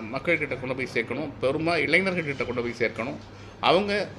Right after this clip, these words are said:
தங்களுடைய உடல்நலனை ஆரோக்கியத்தோட பாதுகாத்து நோயின்றி வாழணுங்கிற உணர்வுல தான் நம்ம இந்த விழிப்புணர்வு வீடியோஸை வெளியிட்டிருக்கோம். இன்று உலக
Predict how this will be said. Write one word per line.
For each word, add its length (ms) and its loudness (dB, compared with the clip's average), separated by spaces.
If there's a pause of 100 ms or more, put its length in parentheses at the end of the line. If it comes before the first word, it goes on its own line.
(120)
தங்களுடைய 460 4
உடல்நலனை 560 2
ஆரோக்கியத்தோட 760 4
பாதுகாத்து 600 4 (580)
நோயின்றி 500 6
வாழணுங்கிற 600 4 (160)
உணர்வுல 360 4
தான் 200 0
நம்ம 240 0 (240)
இந்த 280 2 (140)
விழிப்புணர்வு 540 2
வீடியோஸை 240 0
வெளியிட்டிருக்கோம். 680 -4 (1000)
இன்று 500 6 (200)
உலக 460 4